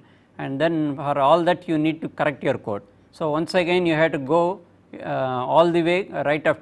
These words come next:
to that, uh, B compiling, right. And, uh, if it is merely constraints that is of the speed,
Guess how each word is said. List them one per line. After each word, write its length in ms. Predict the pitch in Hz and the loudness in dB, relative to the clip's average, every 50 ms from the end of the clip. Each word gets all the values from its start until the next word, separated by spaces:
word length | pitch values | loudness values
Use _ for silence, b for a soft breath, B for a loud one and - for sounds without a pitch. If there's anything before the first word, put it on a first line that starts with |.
| - - _ | -8 -10 _
to 600 | 170 156 151 143 135 131 123 123 120 117 117 117 113 | -4 -2 -2 -2 -2 -2 -2 -2 -4 -4 -4 -4 -6
that, 240 | 113 123 120 - 135 | -6 -8 -8 -8 -10
uh, 220 | - - - - | -12 -10 -12 -12
B 240 | 127 120 139 156 151 | -6 -2 -2 -2 -2
compiling, 540 | 156 - 139 131 131 143 131 120 107 104 - - - _ - 139 127 | -2 -6 -8 -4 0 0 0 0 -2 -8 -12 -18 -20 _ -18 -12 -10
right. 160 | 131 147 147 b b b b b b b b b b - | -10 -10 -10 b b b b b b b b b b -12
And, 240 | 139 131 131 127 123 | -10 -8 -6 -4 -4
uh, 40 | 131 | -4
if 200 | 139 147 - - | -4 -4 -6 -6
it 80 | 165 151 | -8 -8
is 140 | 135 - | -8 -6
merely 440 | - 170 160 156 175 202 190 202 208 | -6 -4 -2 0 0 0 0 0 -2
constraints 480 | 208 - 165 160 160 - 180 175 160 139 | 0 0 0 0 -2 -2 -2 0 0 0
that 160 | 156 135 160 | -2 -4 -4
is 200 | 160 143 - - | -6 -6 -4 -4
of 180 | 156 139 135 131 | -4 -4 -4 -6
the 60 | 120 | -10
speed, 440 | - - - 170 160 139 123 113 | -10 -2 0 0 2 0 -2 -6